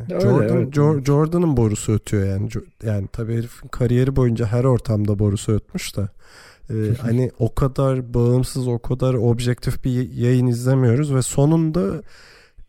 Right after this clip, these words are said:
Speaker 2: bu şeye hizmet ediyor. Şimdi dediğim gibi biraz garip gelecek bunu söyleyince. Benim Jordan konusundaki duruşum, ona olan sevgim hep bilinir ama en-, yani üçümüz arasında.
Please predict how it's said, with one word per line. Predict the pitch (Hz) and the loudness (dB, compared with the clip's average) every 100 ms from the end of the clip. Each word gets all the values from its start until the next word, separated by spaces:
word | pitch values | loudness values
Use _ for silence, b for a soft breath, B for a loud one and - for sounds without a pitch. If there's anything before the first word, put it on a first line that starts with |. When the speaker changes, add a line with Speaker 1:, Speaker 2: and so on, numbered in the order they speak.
| - | -4
Speaker 2:
bu | 147 | -4
şeye | - 160 156 | 0 0 2
hizmet | 147 127 110 113 | 0 0 -2 -2
ediyor. | 104 104 | -4 -4
Şimdi | - 117 120 123 113 - _ _ _ _ - | -4 -4 -2 -2 -4 -10 _ _ _ _ -2
dediğim | 117 127 131 | 0 0 -2
gibi | 123 117 | -2 0
biraz | 110 110 107 - _ - | 2 2 0 -6 _ -2
garip | 117 - - | 0 -2 -2
gelecek | 117 104 101 - | -2 -2 -4 -4
bunu | 104 | -4
söyleyince. | - 104 98 98 104 | 0 0 0 -4 -2
Benim | 110 107 113 120 | -2 0 -2 2
Jordan | 110 107 113 113 | 2 2 0 -4
konusundaki | - 117 107 107 120 113 110 - 120 113 127 | -2 0 0 0 -2 -2 -2 -6 -8 -8 -4
duruşum, | 113 107 - 113 | -2 -2 -4 -2
ona | 107 110 | 0 2
olan | 110 110 | 2 0
sevgim | 110 - 107 107 110 | -4 -4 -6 -4 -4
hep | 113 - 113 | -4 -4 -4
bilinir | 110 120 123 | -2 0 0
ama | 156 175 180 B B B B - | -2 -4 -8 B B B B -6
en-, | 110 107 - | -4 -4 -6
yani | 107 92 | -6 -2
üçümüz | - - 104 98 | -4 0 0 0
arasında. | 98 113 - 104 - | -2 -4 -6 -10 -6